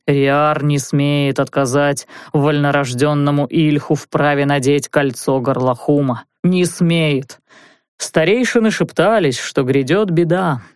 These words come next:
Прорицательницы видели дурные знаки небес и земли и оказались правы.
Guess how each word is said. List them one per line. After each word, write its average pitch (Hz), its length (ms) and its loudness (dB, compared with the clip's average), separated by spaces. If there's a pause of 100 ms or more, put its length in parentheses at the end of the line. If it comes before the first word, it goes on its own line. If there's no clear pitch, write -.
(100)
Прорицательницы 143 1000 0
видели 147 380 2
дурные 143 420 0
знаки 135 440 0
небес 135 540 0
и 147 60 2
земли 139 580 2 (760)
и - 140 4
оказались 170 840 0
правы. 156 520 -4